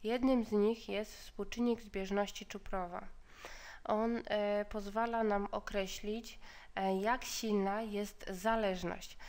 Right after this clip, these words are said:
bo sam wynik, e, tutaj tego współczynnika chi kwadrat, oczywiście z wcześniejszych jakichś obliczeń, em, na poziomie dwieście trzydzieści cztery przecinek zero siedemdziesiąt siedem nic nam nie daje.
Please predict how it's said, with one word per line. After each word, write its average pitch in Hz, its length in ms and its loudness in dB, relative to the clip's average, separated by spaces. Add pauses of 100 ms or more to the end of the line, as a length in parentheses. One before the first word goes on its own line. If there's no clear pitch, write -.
(260)
bo 196 120 0
sam 254 320 8
wynik, 240 400 6
e, 208 480 0
tutaj 214 280 -4
tego 214 220 -4
współczynnika 220 680 0
chi 240 240 -6
kwadrat, 196 480 -2
oczywiście 208 460 -4
z - 120 -10
wcześniejszych 220 560 2
jakichś 214 340 -4
obliczeń, 196 580 -2 (560)
em, 190 540 2
na 214 100 6
poziomie 214 440 2
dwieście 220 460 -2
trzydzieści 208 360 -8
cztery 226 420 -2
przecinek 202 560 0
zero 214 340 0
siedemdziesiąt 196 540 0
siedem 185 380 -2 (420)
nic 214 420 2
nam 208 220 4
nie 202 160 4
daje. 190 440 -2